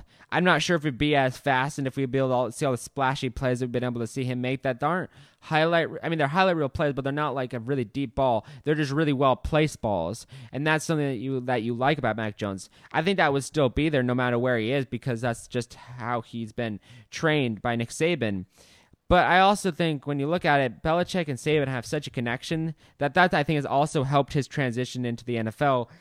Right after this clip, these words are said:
The connection between Belichick and Saban and how they play and how they bounce ideas off each other, that's kinda just plugging in. But I, I, I think that Garoppolo, I think, would lose to Mac Jones just based off raw talent alone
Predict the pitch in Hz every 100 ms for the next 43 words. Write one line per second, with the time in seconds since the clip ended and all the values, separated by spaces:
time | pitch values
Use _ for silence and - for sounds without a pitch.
0 | _ 135 160 147 139 156 135 127 131 131
1 | 147 127 - 117 117 - 135 123 117 113
2 | 127 123 123 117 131 123 117 123 117 110
3 | 127 123 120 107 131 117 107 131 120 123
4 | 123 143 127 113 - _ - - _ -
5 | 156 135 127 135 127 101 - - - _
6 | 170 175 151 143 156 - 165 175 123 151
7 | 180 214 214 - 180 151 151 156 160 165
8 | 156 147 135 127 - 127 151 185 139 143
9 | 123 131 127 - 131 123 - 127 113 -
10 | 151 147 170 165 165 143 131 135 139 139
11 | - 139 131 85 123 127 127 113